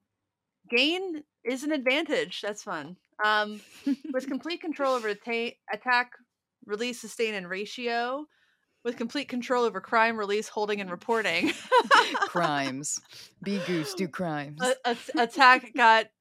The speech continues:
Speaker 1: translated to crime. So we were thinking warden because of the word crime.
Speaker 2: Yeah.
Speaker 1: We weren't thinking the word crime was going to the word attack.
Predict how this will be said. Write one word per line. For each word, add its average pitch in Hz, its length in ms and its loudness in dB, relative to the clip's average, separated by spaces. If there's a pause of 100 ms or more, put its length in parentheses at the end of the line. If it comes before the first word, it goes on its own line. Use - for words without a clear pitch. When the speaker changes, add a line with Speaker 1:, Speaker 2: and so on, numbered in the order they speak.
Speaker 1:
translated 214 480 0
to 226 80 0
crime. 226 380 2
So 233 140 -2
we 254 140 0
were 415 100 2
thinking 302 380 -2
warden 240 360 2
because 233 300 -4
of 226 60 -8
the 220 80 0
word 202 200 -2
crime. 220 920 2
Speaker 2:
Yeah. - 360 -14
Speaker 1:
We 269 80 2
weren't 302 180 4
thinking 285 220 -2
the 277 60 -2
word 247 140 2
crime 240 420 2
was 233 140 -2
going 214 200 -2
to 220 100 -6
the 208 100 -2
word 190 200 0
attack. 240 840 2